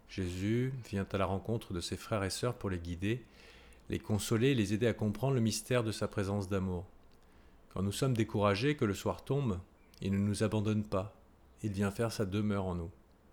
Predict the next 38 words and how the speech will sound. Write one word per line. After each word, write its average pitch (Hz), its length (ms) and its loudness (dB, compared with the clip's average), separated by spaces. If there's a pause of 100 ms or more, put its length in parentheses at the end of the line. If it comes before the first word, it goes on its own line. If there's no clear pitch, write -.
(720)
Et - 60 -8
quand 135 140 2
l'orage 127 320 6
est 120 60 2
passé, 110 400 0
n'oublions 110 360 2
pas 120 120 2
de 110 100 2
demander 101 360 0
la 104 120 4
grâce 98 540 -2
de 98 80 -2
discerner 98 500 0
dans 95 120 0
notre 95 220 -4
histoire 101 340 -2
personnelle 110 720 0 (240)
les 92 180 -2
signes 131 460 -2
de 90 100 -2
son 101 240 -4
action. 90 420 -6 (1000)
Car 90 160 -2
Jésus 101 340 0
est 95 60 2
là, 92 280 -2 (440)
il 101 120 0
nous 98 120 0
sert 120 400 2
et 101 80 0
nous 95 100 -2
permet 101 280 2
d'avancer 98 440 0
sur 110 160 -4
le 98 80 2
chemin 95 320 0
de 90 100 -2
vie. 85 220 -4